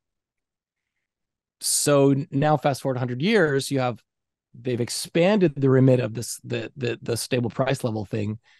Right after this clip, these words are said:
but it's this concept of a basket of goods, which came out of the twenties.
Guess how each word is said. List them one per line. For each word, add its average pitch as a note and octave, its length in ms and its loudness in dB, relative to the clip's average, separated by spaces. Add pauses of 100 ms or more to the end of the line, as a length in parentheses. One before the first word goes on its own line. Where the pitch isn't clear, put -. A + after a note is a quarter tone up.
(420)
but B2 180 2
it's B2 240 0
this - 400 -4 (720)
concept C#3+ 500 0
of A#2 80 0
a A2+ 60 4
basket A#2 460 -2
of G#2 180 -8
goods, C3 680 2 (600)
which - 420 -4
came A#2+ 220 0
out A2+ 180 2
of G#2+ 340 -4 (840)
the B2 80 -8
twenties. B2 640 0